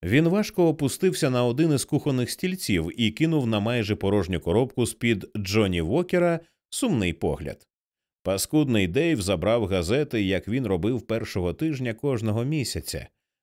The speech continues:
але цього разу отримав несподівану додачу: порадник промовця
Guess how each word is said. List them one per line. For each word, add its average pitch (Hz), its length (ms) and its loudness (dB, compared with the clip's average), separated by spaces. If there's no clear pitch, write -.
але 160 280 4
цього 117 320 2
разу 120 300 4
отримав 127 520 2
несподівану 110 800 2
додачу: 80 640 -2
порадник 104 520 2
промовця 160 720 0